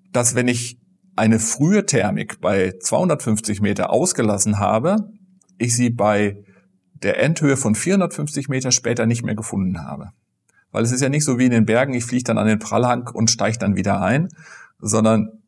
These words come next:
wenn ich sie nicht sehe, äh, ist sie möglicherweise anschließend weg. Das heißt, wenn ich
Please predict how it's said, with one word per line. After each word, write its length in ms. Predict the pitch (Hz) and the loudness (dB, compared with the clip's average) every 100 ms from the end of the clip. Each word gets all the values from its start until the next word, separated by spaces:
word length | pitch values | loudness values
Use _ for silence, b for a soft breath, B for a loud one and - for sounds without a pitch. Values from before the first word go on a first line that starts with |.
| _ _ | _ _
wenn 200 | 98 123 | -2 2
ich 120 | 120 | 4
sie 120 | 123 | 4
nicht 220 | 127 120 113 | 4 4 4
sehe, 480 | 127 156 180 180 - | 4 6 4 0 -4
äh, 320 | - 131 123 - | 0 0 0 -2
ist 140 | 123 | 0
sie 120 | 135 | 2
möglicherweise 680 | 127 120 120 123 107 110 104 | 2 0 -4 0 2 2 0
anschließend 540 | 92 - 101 101 95 | -2 -2 -4 -6 -8
weg. 260 | 87 - - B B B B B B _ _ | -10 -14 -20 B B B B B B _ _
Das 160 | 101 117 | -4 0
heißt, 240 | 117 120 | 0 2
wenn 100 | 131 | 0
ich 300 | 135 - | 0 -4